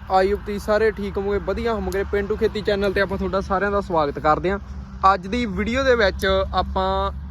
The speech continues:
ਇੱਕ ਸੌ ਸਤਾਸੀ ਕਣਕ ਦੀ ਗੱਲਬਾਤ ਕਰਨੀ ਆ। ਉਦੋਂ ਪਹਿਲਾਂ ਆਪਾਂ ਜਿਹੜੀ ਤੁਹਾਨੂੰ ਇੱਕ ਹੋਰ ਚੀਜ਼ ਦਿਖਾਉਂਦੇ ਆ ਵੀ ਆਪਣੇ ਨਾ, ਜਿਵੇਂ ਹੁਣ ਤੁਹਾਨੂੰ ਪਤਾ ਹੀ ਪਿੱਛੇ ਧੁੰਦਾਂ ਪੈਂਦੀਆਂ ਸੀ ਛੇ ਸੱਤ ਦਿਨਾਂ ਦੀਆਂ,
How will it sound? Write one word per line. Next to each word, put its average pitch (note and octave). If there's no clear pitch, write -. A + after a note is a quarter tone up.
ਇੱਕ -
ਸੌ B3
ਸਤਾਸੀ G3
ਕਣਕ G#3
ਦੀ G3+
ਗੱਲਬਾਤ F#3+
ਕਰਨੀ D#3
ਆ। G3+
ਉਦੋਂ F#3+
ਪਹਿਲਾਂ G3+
ਆਪਾਂ G#3
ਜਿਹੜੀ G3
ਤੁਹਾਨੂੰ G3
ਇੱਕ F#3
ਹੋਰ D#3
ਚੀਜ਼ E3+
ਦਿਖਾਉਂਦੇ D3+
ਆ F#3+
ਵੀ G#3
ਆਪਣੇ G3
ਨਾ, A3+
ਜਿਵੇਂ G#3
ਹੁਣ G#3
ਤੁਹਾਨੂੰ G3
ਪਤਾ F#3+
ਹੀ G3
ਪਿੱਛੇ G3+
ਧੁੰਦਾਂ G3
ਪੈਂਦੀਆਂ E3
ਸੀ E3
ਛੇ F3
ਸੱਤ E3
ਦਿਨਾਂ D#3+
ਦੀਆਂ, G3